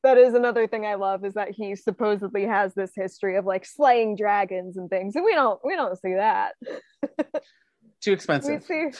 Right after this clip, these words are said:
Speaker 1: right, right. We don't, we just needed you to know that he was once at the height of glory, and he's fallen, and now he needs to get back up.
Speaker 2: Shady, we've come to the end of this episode.
Speaker 1: <gasps>
Speaker 2: Is there anything you want to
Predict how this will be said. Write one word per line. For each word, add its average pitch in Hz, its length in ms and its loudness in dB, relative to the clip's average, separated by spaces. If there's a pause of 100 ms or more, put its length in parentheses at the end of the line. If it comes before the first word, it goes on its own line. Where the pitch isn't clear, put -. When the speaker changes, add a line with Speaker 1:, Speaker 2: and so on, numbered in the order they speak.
(160)
Speaker 1:
right, 247 320 2
right. 214 200 -4 (520)
We 294 140 -2
don't, 277 280 2
we 294 120 2
just 320 180 -2
needed 277 400 -2
you 269 180 -2
to 254 100 4
know 226 300 -2
that 208 240 -4
he 214 140 -12
was 240 460 2
once 202 320 -2
at 196 140 -2
the 190 100 -4
height 196 200 -2
of 185 120 -6
glory, 185 440 -2
and 180 180 -8
he's 190 160 -8
fallen, 190 440 -2
and 180 100 -6
now 175 180 -8
he 196 120 -10
needs 170 240 -16
to 196 60 -10
get 170 140 -4
back - 260 -12
up. - 140 -10 (1040)
Speaker 2:
Shady, 165 380 -6
we've 135 240 -6
come 135 440 -6
to 131 120 -16
the 123 120 -10
end 120 240 -8
of 113 100 -8
this 117 180 -10
episode. 120 720 -14 (160)
Speaker 1:
<gasps> - 0 - (1800)
Speaker 2:
Is 123 60 -18
there 104 100 -10
anything 131 340 -8
you 131 100 -8
want 123 200 -10
to 117 340 -10